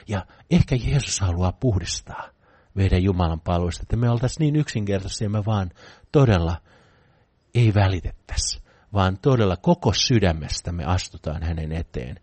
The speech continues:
ja palvotaan häntä. Ehkä se on, ehkä se on sitä, että me ajatellaan, että me palvotaan Jumalaa velvollisuuksien kautta,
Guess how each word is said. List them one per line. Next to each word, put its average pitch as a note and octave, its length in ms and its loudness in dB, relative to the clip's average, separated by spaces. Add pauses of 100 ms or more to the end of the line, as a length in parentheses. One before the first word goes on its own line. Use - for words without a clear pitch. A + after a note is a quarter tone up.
(360)
ja F#2 120 -4
palvotaan E2+ 600 0
häntä. E2+ 260 -8
Ehkä D3 260 0
se C3+ 200 0
on, A#2 200 2 (320)
ehkä D3+ 280 2
se - 120 -2
on A2 100 2
sitä, A#2 260 2
että F#2 140 0
me G2+ 100 0
ajatellaan, F2 400 0
että F2 140 -6
me F2 100 -4
palvotaan F#2 560 2
Jumalaa F2+ 400 0
velvollisuuksien F#2 960 0
kautta, F2 500 -4